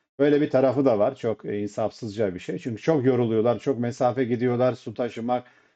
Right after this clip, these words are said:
yiyecek bulmak, o uzun yollar, itiş kakış falan zaten çok, çok az bir şey. Böyle bir insani tarafı da çok vahim tabii. Tabii, e, Orta Doğu, e, Arap dünyasına gelirsek, Or-, Osmanlı'dan sonra Arap dünyasını parçaladılar ve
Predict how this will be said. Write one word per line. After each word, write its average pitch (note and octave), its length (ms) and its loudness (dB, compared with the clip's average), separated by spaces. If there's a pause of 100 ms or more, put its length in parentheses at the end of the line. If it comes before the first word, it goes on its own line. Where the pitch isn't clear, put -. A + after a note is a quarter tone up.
(140)
yiyecek A#2+ 440 0
bulmak, A#2+ 460 0
o A2+ 260 -4
uzun B2 300 0
yollar, B2+ 440 4
itiş C3 400 -4
kakış B2 400 -2
falan B2 320 0
zaten B2 400 0
çok, B2 260 0 (500)
çok C3 220 2
az A#2+ 240 4
bir G#2+ 60 0
şey. F#3 200 2
Böyle D#3+ 240 4
bir C#3+ 60 4
insani C3+ 480 4
tarafı A#2+ 340 2
da D3+ 100 4
çok G#2+ 220 0
vahim G#2+ 300 2
tabii. A2 380 0 (380)
Tabii, D#3 200 4
e, C#3+ 340 2
Orta D3+ 340 2
Doğu, D3+ 540 4
e, A#2 380 0
Arap C#3 300 2
dünyasına B2+ 580 2
gelirsek, A#2+ 560 0
Or-, C3+ 380 -2
Osmanlı'dan B2+ 600 0
sonra B2 260 0
Arap C#3+ 280 2
dünyasını A#2 520 -2
parçaladılar A#2 760 2
ve C3 180 4